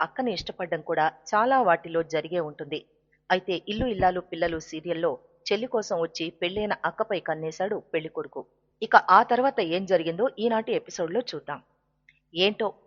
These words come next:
ఈ మధ్య ఇల్లు ఇల్లాలు పిల్లలు సీరియల్లో సాగదీత ఎక్కువైపోతోంది. అసలు సీరియల్ అంటేనే సాగదీత,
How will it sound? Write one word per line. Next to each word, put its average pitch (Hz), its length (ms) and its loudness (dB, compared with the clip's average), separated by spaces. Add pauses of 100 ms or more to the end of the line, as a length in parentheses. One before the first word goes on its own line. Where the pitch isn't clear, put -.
(120)
ఈ 202 100 2
మధ్య 170 320 -2
ఇల్లు 180 220 -6
ఇల్లాలు 180 320 2
పిల్లలు 170 340 -2
సీరియల్లో 165 640 -4
సాగదీత 185 520 0
ఎక్కువైపోతోంది. 156 920 -4 (500)
అసలు 196 280 0
సీరియల్ 233 400 0
అంటేనే 226 420 4
సాగదీత, 208 680 2